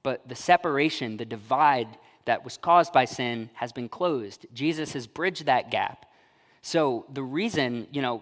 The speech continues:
Paul, uh, speaks in this way to Peter, right, last week,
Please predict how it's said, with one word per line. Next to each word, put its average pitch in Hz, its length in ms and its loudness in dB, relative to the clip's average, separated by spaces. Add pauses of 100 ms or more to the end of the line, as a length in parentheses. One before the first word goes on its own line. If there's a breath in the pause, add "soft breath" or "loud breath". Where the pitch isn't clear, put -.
Paul, 143 440 2 (640)
uh, 113 260 2
speaks - 560 -8
in 127 220 -4
this 113 200 -8
way 113 240 0
to - 140 -14
Peter, 139 540 -2
right, 120 240 -2
last 113 280 2
week, 151 320 0